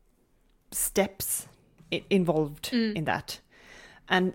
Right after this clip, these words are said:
Speaker 1: so many things can go wrong <laughs> during that. And, uh, have you ever taken pictures, like, um, analog pictures and sort of ha-,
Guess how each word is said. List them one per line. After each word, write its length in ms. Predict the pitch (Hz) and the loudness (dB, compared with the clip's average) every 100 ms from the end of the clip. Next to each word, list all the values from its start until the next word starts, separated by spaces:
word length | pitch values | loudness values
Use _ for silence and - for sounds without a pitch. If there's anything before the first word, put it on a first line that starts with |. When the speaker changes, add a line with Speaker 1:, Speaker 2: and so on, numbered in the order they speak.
| - | -6
Speaker 1:
so 240 | - - 220 | -2 4 6
many 220 | 220 196 | 6 4
things 280 | 185 165 - | 2 -2 -2
can 160 | 175 | -2
go 160 | 165 151 | 0 -2
wrong 540 | 156 208 233 185 151 - - - | 4 6 8 6 0 -10 -10 -8
<laughs> 220 | 175 - | -8 -8
during 360 | - - 175 170 | -6 -4 -4 -6
that. 260 | - - - - - - | -6 -8 -14 -18 -18 0
And, 340 | 233 226 226 - - - - - - - | 4 6 6 2 0 -6 -18 -20 -20 -4
uh, 260 | 196 190 190 - | 2 4 4 2
have 220 | 233 240 | 0 6
you 80 | 359 | 6
ever 340 | 294 240 208 | 8 6 4
taken 420 | 202 202 196 180 | 0 -4 -2 -2
pictures, 420 | 175 175 170 160 | -4 -6 -6 -4
like, 240 | 156 156 - _ _ _ | -6 -6 -12 _ _ _
um, 360 | 175 156 151 151 _ - | -8 -6 -8 -10 _ -6
analog 520 | 170 160 175 196 202 202 - - | -2 -2 0 2 0 -4 -16 -2
pictures 600 | 208 - - 196 190 170 | -2 -2 -2 0 0 -2
and 340 | 156 156 - | -6 -6 -8
sort 160 | - 160 | -8 -8
of 140 | - - | -10 -16
ha-, 160 | - | -10